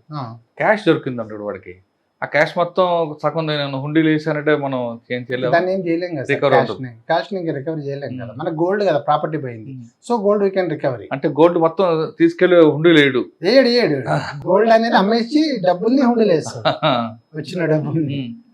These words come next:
Speaker 1: అది ఆయనకు ఒక అది అన్నమాట అండి.
Speaker 2: ఆహా.
Speaker 1: So ఆయనకి ఏంటంటే ఆయన కొద్దిగా అంటే ఆయనని, ఆ, కొద్దిగా లొకేషన్స్, టవర్ లొకేషన్స్ నంబర్స్, టవర్ లొకేషన్స్ ఐడెంటిఫై చేసి టవర్ ఐ డీస్ తోటి ఆ లొకేషన్స్‌లో ఎన్ని,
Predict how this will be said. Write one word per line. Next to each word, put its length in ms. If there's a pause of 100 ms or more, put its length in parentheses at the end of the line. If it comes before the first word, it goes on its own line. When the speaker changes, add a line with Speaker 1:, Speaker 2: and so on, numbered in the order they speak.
Speaker 1:
అది 140
ఆయనకు 280
ఒక 120
అది 320
అన్నమాట 440
అండి. 360
Speaker 2:
ఆహా. 280 (160)
Speaker 1:
So 160
ఆయనకి 500
ఏంటంటే 460
ఆయన 220
కొద్దిగా 380
అంటే 600 (100)
ఆయనని, 460 (300)
ఆ, 320 (240)
కొద్దిగా 560
లొకేషన్స్, 540
టవర్ 240
లొకేషన్స్ 500
నంబర్స్, 420 (100)
టవర్ 200
లొకేషన్స్ 460
ఐడెంటిఫై 420
చేసి 420 (240)
టవర్ 180
ఐ 100
డీస్ 220
తోటి 340
ఆ 120
లొకేషన్స్‌లో 560 (240)
ఎన్ని, 320